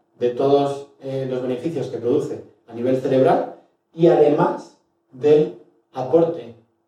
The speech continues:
al sistema inmunológico tan beneficioso que supone este tipo de práctica. ¿Cómo podemos bajar también el estrés y el cortisol? Con lo que hemos visto antes,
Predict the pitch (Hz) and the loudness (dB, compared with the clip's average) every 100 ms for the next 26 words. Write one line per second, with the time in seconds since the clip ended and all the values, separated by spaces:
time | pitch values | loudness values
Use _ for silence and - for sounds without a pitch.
0 | _ 131 123 131 - 143 151 143 147 170 | _ -12 -10 -10 -8 -6 -2 0 2 2
1 | 170 143 185 185 - _ - 151 151 143 | 2 -4 -8 -8 -14 _ -4 -2 -2 -4
2 | 139 131 156 160 165 165 - _ _ - | -8 -6 -4 -4 -6 -10 -16 _ _ -6
3 | 123 127 113 139 165 170 - - - 131 | -6 -4 -2 -2 -2 -6 -12 -20 -16 -14
4 | 131 139 113 - 117 - - - _ _ | 0 2 2 0 -2 -6 -16 -20 _ _
5 | _ _ _ _ _ _ _ _ _ _ | _ _ _ _ _ _ _ _ _ _
6 | _ _ _ _ _ _ _ _ _ _ | _ _ _ _ _ _ _ _ _ _
7 | 160 165 165 160 151 156 - 156 156 151 | 2 6 6 4 2 2 2 0 0 2
8 | 143 139 - - 143 147 131 139 185 156 | 0 0 -2 0 0 0 -2 -2 2 2
9 | 110 - 123 123 139 143 143 151 - 135 | 2 -2 0 0 0 -6 -8 -8 -2 0
10 | 143 117 107 - | 0 -2 -8 -12